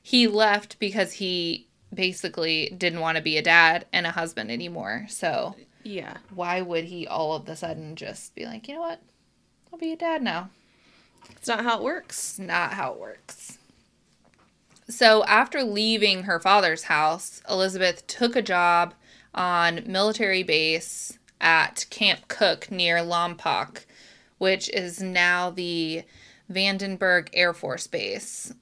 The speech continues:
Speaker 1: She lived with a few friends, and she lived briefly with an Air Force sergeant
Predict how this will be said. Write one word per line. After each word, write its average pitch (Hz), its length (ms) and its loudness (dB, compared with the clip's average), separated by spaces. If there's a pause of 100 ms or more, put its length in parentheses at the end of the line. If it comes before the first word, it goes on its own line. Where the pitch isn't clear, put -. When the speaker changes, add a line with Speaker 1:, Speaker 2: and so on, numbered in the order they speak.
(160)
Speaker 1:
She 214 260 -4
lived 202 220 0
with 240 140 0
a 233 60 0
few 226 180 -4
friends, 185 1080 0 (340)
and 180 580 0 (140)
she - 220 -6
lived 170 280 -2
briefly 190 680 0
with 170 260 0
an 170 80 0
Air 214 180 4
Force 165 300 -2
sergeant 151 760 -4